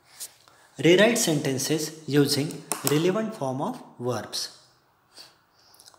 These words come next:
Formulate grammatically correct sentences for the specified situation. Usage of present continuous tense, past continuous tense, future continuous tense.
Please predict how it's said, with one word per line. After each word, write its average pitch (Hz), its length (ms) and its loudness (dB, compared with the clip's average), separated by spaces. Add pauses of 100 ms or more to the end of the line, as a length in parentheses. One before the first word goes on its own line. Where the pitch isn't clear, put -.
Formulate 170 720 2
grammatically 143 720 -2 (200)
correct 196 280 2
sentences 127 680 -4 (280)
for 175 200 2
the 202 120 -2
specified 156 720 -2 (140)
situation. 117 760 -2 (1700)
Usage 165 560 6
of 135 240 0 (240)
present 170 420 4
continuous 135 540 0
tense, - 440 -6 (160)
past 185 360 4
continuous 127 520 -2
tense, 165 360 -8 (240)
future 180 400 2
continuous 117 520 -4
tense. - 360 -14